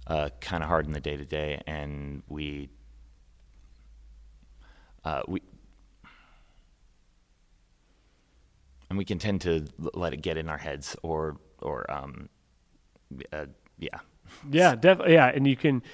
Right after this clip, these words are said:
Speaker 2: end up not really, uh, not really actually proactively thinking and, and moving forward on things and just kinda letting things happen.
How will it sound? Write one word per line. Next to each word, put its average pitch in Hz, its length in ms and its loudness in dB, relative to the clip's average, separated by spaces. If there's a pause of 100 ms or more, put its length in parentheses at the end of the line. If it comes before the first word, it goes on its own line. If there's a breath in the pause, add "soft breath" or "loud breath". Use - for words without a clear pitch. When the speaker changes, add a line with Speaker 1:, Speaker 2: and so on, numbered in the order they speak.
(300 loud breath)
Speaker 2:
end 143 200 8
up 131 320 6
not 131 320 6
really, 117 560 0 (140)
uh, - 60 -8 (1500)
not 139 240 4
really 131 440 4
actually 127 460 2 (420)
proactively 117 760 6
thinking 120 640 -2
and, 101 320 -10
and 113 240 -10
moving 113 340 -2
forward 110 380 -2
on 101 120 -8
things 101 300 -16
and 104 180 -12
just - 320 -18
kinda 117 200 -10
letting 107 240 -4
things 101 200 -12
happen. 104 380 -14